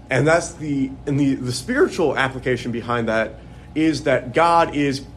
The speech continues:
basically in that situation our employer, right? Obviously, we, we understand that God is greater than an employer, that this relationship is more than just a work relationship. You know, the relationship that we have with God is, is more than just,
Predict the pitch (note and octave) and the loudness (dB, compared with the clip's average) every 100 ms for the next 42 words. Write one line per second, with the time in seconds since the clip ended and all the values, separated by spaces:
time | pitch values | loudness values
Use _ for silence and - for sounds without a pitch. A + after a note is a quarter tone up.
0 | - - B2 D#3+ F#3 F#3 D#3+ D3+ C#3 C3+ | -18 -12 0 2 4 2 -2 0 2 2
1 | A#2+ - D3 C3+ C3 - C3 B2+ B2+ A#2 | 0 -2 -6 -2 -2 -2 -2 0 0 -2
2 | A2 C3+ A#2+ - - - - - - - | -4 -2 -2 -2 -8 -16 -20 -20 -20 -14
3 | - A#2 A#2 A#2 - - D3 E3 D3 D3+ | -2 2 2 0 -8 0 4 4 0 -4
4 | C3+ C#3+ C3+ C#3+ C3 B2+ D3 C3 A2 C#3 | -4 -2 0 0 0 -4 -4 -4 -2 2
5 | C#3 C3+ A2 G2 C#3+ D3+ C#3+ - - - | 2 2 -2 -2 0 2 -2 -4 -10 -8
6 | C3+ C3 A#2+ A2+ - D#3+ D3 D3+ C3 A#2 | -2 0 0 -4 -4 -2 0 -2 -2 -4
7 | - C3 C3 - B2+ C3 C#3+ C3+ D3 C#3+ | -4 -6 -4 -6 -4 0 0 -2 -6 -6
8 | C3+ B2+ C3+ C#3 C3 A#2 B2+ - A2+ A2+ | -6 -4 -2 -2 -2 -4 -4 -4 -6 -2
9 | C#3 C3+ B2+ A#2+ A#2+ A#2+ A#2 A#2+ A#2 - | -4 -4 -4 -4 -4 -6 -4 -2 -4 -8
10 | - - - G#2+ G#2 A2+ C3 C3+ - - | -18 -18 -14 -8 -6 -2 0 0 -2 -8
11 | A2 A2+ A#2+ A#2 A#2 A2+ A#2 A2 G#2+ - | -6 -6 -4 -2 -2 -2 -2 -2 -2 -10
12 | A2 C3 C#3+ C3+ B2 A2 A#2 - | -6 -2 0 0 0 0 -2 -2